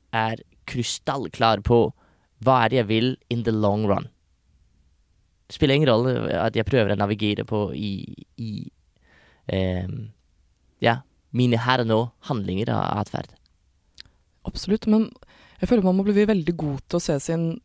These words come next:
Speaker 2: sånn, hva kan man si, sånn hvorfor man burde gjøre det også? At det,
Speaker 1: Ja.
Speaker 2: det kan være mye sånn selvtvil inni der, at man må være liksom, og det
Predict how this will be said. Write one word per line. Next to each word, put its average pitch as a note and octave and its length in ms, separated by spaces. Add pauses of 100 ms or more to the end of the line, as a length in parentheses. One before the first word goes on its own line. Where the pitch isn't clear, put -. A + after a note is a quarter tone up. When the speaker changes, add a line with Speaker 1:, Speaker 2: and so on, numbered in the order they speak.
(120)
Speaker 2:
sånn, D#3 340 (1400)
hva F3 160
kan F#3+ 160
man G3+ 100
si, G3 120
sånn F#3 260
hvorfor E3 600 (1000)
man F3+ 180
burde F3+ 180
gjøre D#3+ 120
det D#3 80
også? C#4+ 160 (420)
At F#3+ 120
det, G#3 100
Speaker 1:
Ja. G#3 100
Speaker 2:
det F#3 100
kan G#3 100
være F3+ 100
mye F3+ 100
sånn F#3 120
selvtvil B2+ 720
inni C3 120
der, A#3+ 180
at A3+ 100
man F#3+ 120
må F#3 120
være D3+ 220
liksom, D#3+ 280
og D#3+ 80
det D#3+ 80